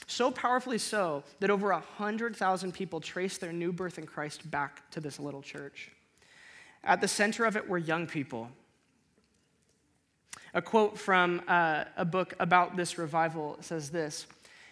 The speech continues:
"In a Sunday morning prayer meeting for young people, Pastor Jenkins asked for testimonies of spiritual experiences.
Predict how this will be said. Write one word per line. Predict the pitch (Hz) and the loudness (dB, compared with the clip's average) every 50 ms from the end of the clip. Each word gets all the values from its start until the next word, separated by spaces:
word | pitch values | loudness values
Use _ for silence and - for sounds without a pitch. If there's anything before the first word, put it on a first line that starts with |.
| - - | -6 -2
"In | 190 196 | 0 2
a | 196 | 2
Sunday | - - 233 247 262 262 | 2 2 2 4 4 4
morning | 240 214 208 214 208 202 190 | 4 4 2 2 2 0 0
prayer | - - - 208 208 208 | -2 0 2 2 4 4
meeting | 202 190 175 175 175 175 | 2 2 0 0 -2 -2
for | 170 190 | -4 -4
young | 180 185 180 185 190 | -4 -2 -2 -2 -4
people, | 180 185 185 165 165 160 156 | -4 -4 -4 -4 -4 -4 -6
Pastor | - - 185 190 185 - 196 | -2 -2 -2 -2 -2 -2 -6
Jenkins | 180 156 175 180 185 180 185 160 160 160 - | -4 -4 -4 -6 -6 -6 -8 -8 -8 -8 -6
asked | - 160 170 165 - | -4 -4 -4 -4 -6
for | - 170 | -12 -12
testimonies | 160 - 180 170 160 - - 185 170 160 165 160 151 | -10 -8 -8 -6 -6 -6 -6 -6 -6 -6 -8 -8 -8
of | 156 151 | -10 -12
spiritual | - - - 175 170 165 165 196 170 | -12 -12 -8 -8 -8 -8 -8 -8 -10
experiences. | 165 - - - - 165 165 175 175 165 156 - 135 135 139 - - | -10 -12 -14 -12 -10 -8 -8 -8 -8 -10 -12 -12 -14 -14 -16 -18 -20